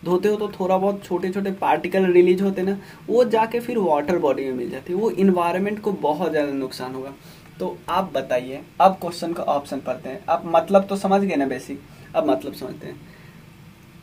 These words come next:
They are considered harmful to marine ecosystem। Option पढ़ो पहले, नहीं पता कोई से। They are considered to be cause skin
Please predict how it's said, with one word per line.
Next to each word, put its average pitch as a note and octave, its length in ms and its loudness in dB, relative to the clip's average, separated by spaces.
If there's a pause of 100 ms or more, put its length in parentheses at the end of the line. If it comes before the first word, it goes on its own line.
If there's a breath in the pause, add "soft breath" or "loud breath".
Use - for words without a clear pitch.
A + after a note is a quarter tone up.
(520)
They F#3+ 340 8
are E3 180 4 (160)
considered E3 640 4 (100)
harmful D3 460 0
to D3+ 160 0
marine B2+ 680 0
ecosystem। - 680 -14
Option D3 340 2
पढ़ो C#3+ 240 -2
पहले, B2 260 -12 (640)
नहीं F3+ 280 6
पता D3 260 0
कोई - 260 -8
से। - 280 -18 (280 loud breath)
They F3+ 200 6
are F#3+ 140 -2
considered E3 500 0
to D#3+ 80 0
be D#3+ 200 0
cause D#3 460 -2
skin G3 540 2